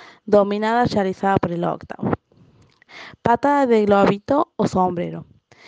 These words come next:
Llevar la pelota en el traslado con dirección de enfrentar a la línea defensiva. Golpear la pelota para que la misma supere en altura a la línea rival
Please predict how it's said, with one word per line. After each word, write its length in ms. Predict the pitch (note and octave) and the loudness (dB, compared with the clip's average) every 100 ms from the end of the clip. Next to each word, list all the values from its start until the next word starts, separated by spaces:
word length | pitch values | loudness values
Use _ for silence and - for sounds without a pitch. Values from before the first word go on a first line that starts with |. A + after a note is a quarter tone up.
| - _ | -20 _
Llevar 280 | - G#3+ A3+ | 4 4 6
la 100 | B3 | 4
pelota 400 | - G3+ G#3 G#3+ | 2 0 0 0
en 60 | A3 | -2
el 120 | F3+ | -2
traslado 540 | G3 G3 F#3+ G3+ A#3 | -4 -2 0 0 0
con 180 | - G#3 | 0 -2
dirección 540 | F#3 F3+ F3+ - G#3 G3+ | -2 -2 -2 0 0 2
de 80 | |
enfrentar 640 | F#3+ F#3 F#3 F3+ G3+ G#3 - | 0 0 -4 -2 0 0 2
a 80 | G3 | 2
la 120 | F#3+ | 2
línea 240 | F#3+ G3+ G3 | 2 2 4
defensiva. 760 | F#3 - F#3 F3+ A3+ A3 A3 _ _ - - - | 4 4 0 0 2 2 2 _ _ -20 -20 -8
Golpear 360 | - G3+ - B3+ | 0 0 0 0
la 100 | C4 | -2
pelota 440 | - G3 G3+ G#3+ | 0 -2 -2 -2
para 220 | G#3+ G3 F#3 | -6 -6 -6
que 100 | F#3 | -8
la 140 | F#3 | -8
misma 280 | F#3+ F#3+ G3 | -10 -10 -2
supere 600 | G3 F#3+ G3 G3 G#3+ - | 0 0 0 -2 -4 -6
en 140 | G3 F#3+ | -4 -2
altura 540 | F#3 F#3 G3 G3 G#3 | 0 0 0 0 0
a 180 | - F#3+ | 0 0
la 140 | F#3 | 0
línea 260 | F3+ F#3+ F#3+ | 0 -2 -2
rival 560 | - - F#3 F#3+ C4 | -4 -4 0 0 -2